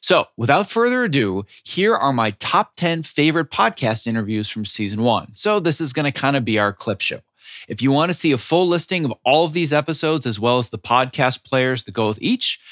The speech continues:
just visit optimizeyourself dot me slash season one dash podcast. And that's the number one. So season one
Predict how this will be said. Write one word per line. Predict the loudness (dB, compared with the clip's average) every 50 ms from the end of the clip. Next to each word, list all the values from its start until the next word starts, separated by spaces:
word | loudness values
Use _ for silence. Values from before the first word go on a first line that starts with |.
| -20 -20 -20 -12 -4
just | -4 -2 -2 2
visit | 0 0 2 0 -2 -2 2
optimizeyourself | 2 2 2 2 -2 0 2 0 2 0 -2 -2 0 0 0 0 0 2
dot | 0 0 2 0
me | 0 0 0 0 -2 -6 -8 _ _ _ _ -14
slash | -4 0 2 2 2 0 -2 -6
season | -6 -2 0 0 0 2 0 0 0 2
one | 2 2 2 2 2 0 -4 -6 -6 -4
dash | 0 0 2 2 0 -2 -6 -4
podcast. | 0 2 2 2 2 0 -4 -6 -6 -6 -12 -14 -10
And | -6 -4 -2
that's | -2 -4 -4 -6
the | -6 -4
number | 0 0 0 2 2 2 2 2
one. | 2 0 0 -2 -4 -10 -20 _ _ _ -20 -20 -14
So | -6 -2 0 0 0
season | 0 -4 -6 -4 0 0 0 2 0 0 0 0 0 2
one | 2 4 4 2 2 0 -2 -4 -6